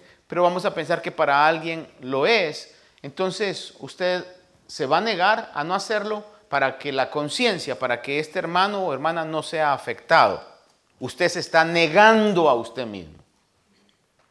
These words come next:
Están todos jugando, usted sentadito ahí con el hermano, ¿verdad? Y el hermano diciendo, "Estos carnales", y usted, "Dios, ten misericordia, Señor". Pero por dentro usted está echando goles, hermano.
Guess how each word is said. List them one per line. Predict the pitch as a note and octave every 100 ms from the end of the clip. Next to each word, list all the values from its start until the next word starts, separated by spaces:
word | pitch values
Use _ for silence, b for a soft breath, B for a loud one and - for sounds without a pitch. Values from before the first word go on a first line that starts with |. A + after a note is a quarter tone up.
| _ _ _ -
Están | G#3 D#3 D#3
todos | F#3 F#3
jugando, | F#3 D#3+ G3 A3 G#3
usted | D3+ F#3+
sentadito | - E3 D#3+ C3+ E3+ F#3 G3 F#3+ F#3+ A#2
ahí | A2+ D#3 G3 _
con | - A2
el | G2+
hermano, | A#2 C#3+ E3 D#3 B2
¿verdad? | A2+ -
Y | A2
el |
hermano | G2 A2 B2 A#2
diciendo, | G2 B2 C3
"Estos | B2+ - A2+
carnales", | - G#2 G2+ G#2 A2 G2
y |
usted, | F#2 - A#2
"Dios, | B2 D2+ B1+ -
ten | G#2 F#2+
misericordia, | F2 F#2 F#2 - E2+ F2 F2+ -
Señor". | - - -
Pero | G#2 -
por | A2+
dentro | C3 D#3 D3
usted | - C3
está | B2
echando | - B2 A2+
goles, | G2 A2 F#2+ -
hermano. | C#2 D2